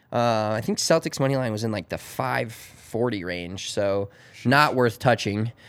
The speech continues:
Um, and then the Nuggets money line, Nuggets are minus five as, as I last checked, so money line probably in the two hundred range. But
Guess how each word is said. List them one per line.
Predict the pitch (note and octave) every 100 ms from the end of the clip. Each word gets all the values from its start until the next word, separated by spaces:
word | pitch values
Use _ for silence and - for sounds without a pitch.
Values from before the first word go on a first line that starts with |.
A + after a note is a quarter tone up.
| - -
Um, | - A2 A2 G#2+ G#2+
and | - A#2+ A#2+
then | A#2 A2+ A2+ -
the | A#2+ A2+ A2+ A2 G#2+ G#2 -
Nuggets | F2 B2+ C3 C3 C3+
money | B2 A#2
line, | A2+ A2+ A2 A#2
Nuggets | B2 A#2+
are | A#2+
minus | A#2 A2+ -
five | - A#2 A2+ A2+ A2
as, | G#2+ -
as | E2+ G#2
I | G#2+
last | G#2 G#2 -
checked, | - G#2+ -
so | - A2 G#2 - - - -
money | A#2+ A#2
line | A2 A2
probably | A#2 A2 G#2+
in | G#2
the |
two | G2+ - G2+
hundred | G#2 G#2 G2+
range. | G2+ G2+ G2+ G#2
But | B2 A2